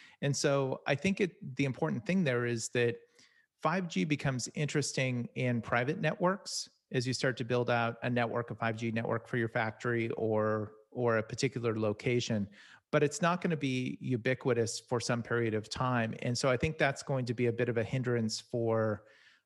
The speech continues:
um, applications that really focus on it across geographies. But to put a positive spin on it, I do think in the long term, edge is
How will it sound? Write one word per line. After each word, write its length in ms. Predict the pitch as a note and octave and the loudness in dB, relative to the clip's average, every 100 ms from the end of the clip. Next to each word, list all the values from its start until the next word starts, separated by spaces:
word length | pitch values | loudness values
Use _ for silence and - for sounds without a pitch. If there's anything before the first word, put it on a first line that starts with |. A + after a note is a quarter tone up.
| - | -6
um, 400 | A2+ A2+ G#2 G#2+ | -2 0 -2 -2
applications 960 | - C3 A#2+ A2+ B2+ C3 F3 F3+ F#3 - - | 0 -2 -2 -2 0 2 2 2 0 -4 -6
that 220 | C3 B2+ B2 | -2 -2 0
really 240 | B2 A#2+ | 0 0
focus 400 | A#2 A#2 B2 A2+ | 0 0 0 0
on 200 | A#2+ A#2 | 0 2
it 220 | A2 A2 - - | 0 -2 -6 -6
across 720 | C#3 - - - D3 D3+ D3 - | -6 -4 -8 2 2 2 -2 -6
geographies. 960 | - A2 G#2 G#2+ G#2+ - G#2 G#2+ - - - - - - | -2 2 2 0 -4 -4 -6 -4 -8 -12 -20 -20 -20 -2
But 320 | C3+ E3+ G#2 - - | 4 4 2 -8 -10
to 60 | - | -8
put 180 | - C3+ | -2 -2
a 40 | |
positive 400 | - B2+ A#2+ G#2+ | 2 0 0 -4
spin 240 | - C#3+ B2 | -2 0 2
on 140 | A2+ | 2
it, 160 | A2 - | -2 -4
I 100 | - | -2
do 260 | C3+ C#3+ D#3 | 0 4 2
think 380 | D3+ B2 A#2 - - | 4 -2 -2 -6 -6
in 120 | C3+ | -2
the 80 | B2 | 0
long 260 | A#2+ B2+ B2+ | 2 0 0
term, 280 | C3 A#2+ A2 | -2 -2 0
edge 480 | C3+ B2+ A#2+ A#2+ - - _ | 0 0 -2 -8 -12 -20 _
is 160 | A#2+ | -4